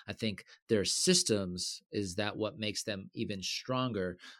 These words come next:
um, because they don't have a lot of liabilities on defense. You know, Chelsea, uh, have proven time and time again, just with that,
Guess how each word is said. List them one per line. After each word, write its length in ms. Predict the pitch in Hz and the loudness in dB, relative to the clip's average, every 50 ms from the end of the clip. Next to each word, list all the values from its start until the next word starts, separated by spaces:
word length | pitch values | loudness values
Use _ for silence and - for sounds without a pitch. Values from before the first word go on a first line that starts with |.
| _ - | _ -8
um, 440 | - 95 92 90 87 92 90 87 90 | -4 -4 -2 -2 -2 -4 -6 -8 -8
because 220 | 92 92 - 104 | -8 -6 -6 -4
they 100 | - 127 | -4 -2
don't 160 | 127 131 120 110 | -2 -2 -2 -2
have 200 | 135 139 131 131 | -2 -2 0 0
a 40 | |
lot 180 | 131 123 123 117 | 0 0 2 0
of 140 | 113 98 104 | 0 0 0
liabilities 720 | 107 104 104 101 95 92 104 101 98 98 95 95 92 90 | 0 0 0 0 0 0 0 0 0 0 0 -2 -2 -4
on 140 | 95 92 87 | -4 -4 -4
defense. 600 | 90 92 87 - - 85 82 80 - - - - - | -2 -4 -4 -4 -4 -8 -8 -6 -10 -10 -10 -10 -12
You 80 | 95 | -10
know, 120 | 92 87 85 | -10 -8 -6
Chelsea, 600 | - - - 117 117 - - 135 127 120 113 - - - - | -6 -2 0 0 0 0 0 2 2 0 0 -2 -8 -14 -8
uh, 60 | - 98 | -6 -6
have 320 | 101 - 101 101 90 - | -4 -4 -4 -6 -6 -2
proven 260 | - 131 131 113 113 | 2 4 4 4 4
time 220 | - - 113 110 110 | 0 0 -2 -2 -2
and 100 | 101 - | -4 -2
time 200 | 113 107 101 101 | -4 -4 -2 -4
again, 220 | 92 110 104 92 | -4 -4 -4 -4
just 200 | 92 98 - - | -4 -6 -4 -4
with 140 | 110 - - | -4 -2 -2
that, 160 | 101 98 | -2 -4